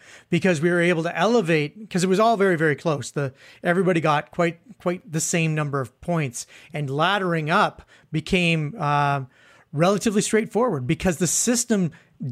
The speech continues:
dictated a particular outcome, right? So when, when one of the, you know, people are like, "Well, there is no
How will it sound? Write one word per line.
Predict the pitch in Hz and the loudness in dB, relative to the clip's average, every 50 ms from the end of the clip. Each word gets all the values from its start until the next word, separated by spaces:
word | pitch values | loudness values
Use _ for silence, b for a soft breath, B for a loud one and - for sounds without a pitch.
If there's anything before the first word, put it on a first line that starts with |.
| 113 - | -6 -2
dictated | - 208 269 262 - - 196 165 165 156 170 156 147 | 0 0 0 0 -2 -2 0 0 0 0 0 0 0
a | 156 147 | -2 -2
particular | - - 151 - 170 156 170 160 151 147 | -2 -4 -6 -6 -6 -4 -2 -2 0 0
outcome, | 165 185 202 - - 120 120 117 b b b b b b b b b b - | 0 -2 -2 -4 -8 -10 -10 -12 b b b b b b b b b b -10
right? | 156 151 170 196 - | -6 -6 -4 -4 -2
So | - 196 | 0 0
when, | 175 180 - - 220 208 208 196 226 190 | 0 -2 -4 -2 0 0 0 0 0 0
when | 208 196 196 226 - - 226 190 208 - 170 | 0 0 -2 -4 -8 -10 -10 -10 -8 -6 -4
one | 180 247 269 | -2 -2 -2
of | 254 | -2
the, | 240 269 330 202 | -4 -6 -6 -10
you | - - B B B B B - | -14 -16 B B B B B -10
know, | 175 | -4
people | - 226 254 220 247 233 | -2 -2 0 2 2 2
are | 220 | 2
like, | 190 196 185 - 180 | 2 2 0 2 2
"Well, | 208 196 185 185 B B B B B _ _ _ - | 2 2 2 0 B B B B B _ _ _ -8
there | 156 151 208 220 226 | -2 0 2 2 2
is | 247 262 214 | 2 0 0
no | 202 220 233 220 196 160 139 123 | 0 2 2 2 0 -2 -4 -8